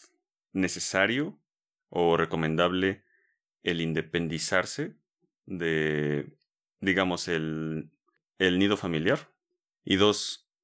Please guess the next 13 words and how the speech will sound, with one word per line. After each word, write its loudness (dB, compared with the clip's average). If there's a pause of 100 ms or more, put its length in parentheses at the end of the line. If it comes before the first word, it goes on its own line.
(240)
¿el 4
salir 2
de 2
casa 0
de 4
los 0
padres 2
es -6
un 0
indicador 2
suficiente -4
de 0
independencia? -2